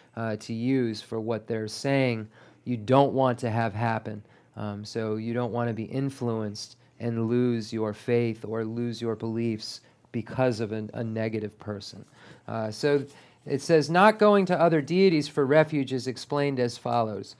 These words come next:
Since you should not even hold worldly deities such as Rudra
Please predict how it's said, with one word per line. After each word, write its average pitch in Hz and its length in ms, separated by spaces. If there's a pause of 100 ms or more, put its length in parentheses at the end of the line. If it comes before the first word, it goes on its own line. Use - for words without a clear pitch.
(260)
Since 170 340
you 170 80
should 147 240
not 180 280
even 190 280
hold 156 320
worldly 156 400
deities 127 500
such - 240
as 117 200
Rudra 139 580